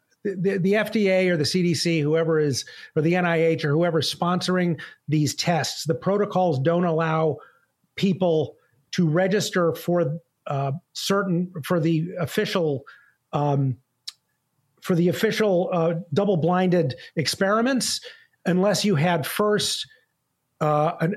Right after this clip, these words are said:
a test for the active infection and then the antibodies. I didn't even know I had the infection, so that was impossible. So that's, I, I'm not, I'm not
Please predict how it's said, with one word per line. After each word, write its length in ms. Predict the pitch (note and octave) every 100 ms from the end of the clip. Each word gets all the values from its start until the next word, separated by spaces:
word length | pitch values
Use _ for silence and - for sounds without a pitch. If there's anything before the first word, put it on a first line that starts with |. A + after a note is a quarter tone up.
| -
a 100 | F#3
test 360 | - G#3+ G3 -
for 180 | - E3+
the 220 | E3 F#3
active 400 | F#3 F#3+ F#3 G#3+
infection 600 | D#3+ B2+ G#3+ F#3 - - - _ _ _ _ _ _ -
and 340 | F3 E3+ D#3+
then 540 | C3 F#3+ F#3+ F#3+ F#3 F3+ D3+
the 220 | E3+ F#3+
antibodies. 600 | F#3+ F#3+ D3+ B2+ G#2+ G#2
I 140 | D#3+
didn't 200 | E3+ F#3+
even 160 | F3+ E3
know 180 | E3+ D#3+
I 80 | D3
had 160 | D3+
the 80 | C#3+
infection, 520 | C3+ F#3 F3+ - C3+
so 300 | B2 D3 C#3+
that 160 | D3 D3+
was 140 | C3+
impossible. 580 | C#3 D#3+ E3 - G#2 A2 - - - _ _
So 800 | - - D3+ D3 D3 C#3+ C#3 B2 _ _ _ _ _ _ _ -
that's, 600 | C#3+ - - - - -
I, 140 | D3 D3+ D#3+
I'm 100 | F3
not, 340 | F3 D#3+ - F#3+ -
I'm 140 | - F3
not 180 | F3